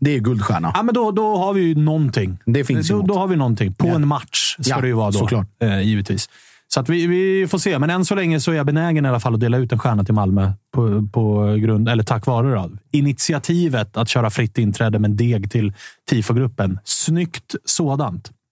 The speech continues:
Speaker 1: Stort tack.
Speaker 2: Eh, stort, stort grattis.
Speaker 1: <laughs> Tack, tack, tack.
Speaker 2: Eh, får se om ni går rent på stjärnfronten också.
Speaker 1: Vi går
Speaker 2: Eh,
Speaker 1: alltid
Speaker 2: det var,
Speaker 1: rent.
Speaker 2: det var en del som, eh, reagerade när vi i måndags då valde att ägna en del tid åt, eh, Godswill Ekpolos övergång till, eh,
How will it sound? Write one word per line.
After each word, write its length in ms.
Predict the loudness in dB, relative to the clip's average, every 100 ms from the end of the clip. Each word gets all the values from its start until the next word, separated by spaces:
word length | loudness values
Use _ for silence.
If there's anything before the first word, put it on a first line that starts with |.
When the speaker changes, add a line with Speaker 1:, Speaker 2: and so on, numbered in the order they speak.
| -6
Speaker 1:
Stort 160 | -2
tack. 120 | 0 2
Speaker 2:
Eh, 1040 | 2 2 2 2 0 0 0 0 0 -2
stort, 360 | -2 -2 -2 -2
stort 160 | 0
grattis. 440 | 0 -2 -2 -2 0
Speaker 1:
<laughs> 60 |
Tack, 140 | -2 -2
tack, 140 | -4
tack. 160 | -4 -2
Speaker 2:
Eh, 420 | -2 0 0 -2
får 180 | -2 -2
se 140 | 0
om 80 | 0
ni 60 | 0
går 120 | 0
rent 320 | 0 0 0
på 180 | 0 0
stjärnfronten 560 | 0 0 0 0 0 0
också. 260 | 0 -2 0
Speaker 1:
Vi 120 | 0
går 120 | 2
Speaker 2:
Eh, 100 | 0
Speaker 1:
alltid 120 | 0 0
Speaker 2:
det 40 |
var, 60 | 0
Speaker 1:
rent. 100 | 0
Speaker 2:
det 60 | 0
var 160 | 0
en 60 | 0
del 240 | 0 0
som, 300 | 0 0 0
eh, 760 | 0 0 0 0 0 0 0 0
reagerade 640 | 0 0 0 0 0 0
när 160 | 0 0
vi 300 | 0 2 2
i 40 |
måndags 640 | 2 2 2 2 2 -2 -2
då 160 | 0
valde 320 | 0 0 0
att 100 | 0
ägna 380 | 0 2 2 2
en 100 | 2
del 240 | 2 0 0
tid 260 | 0 0
åt, 240 | 0 -2 -2
eh, 60 |
Godswill 440 | 0 0 0 0 -2
Ekpolos 600 | -2 -2 0 0 0 0
övergång 580 | 0 0 0 2 0
till, 420 | 0 0 0 2
eh, 60 | 2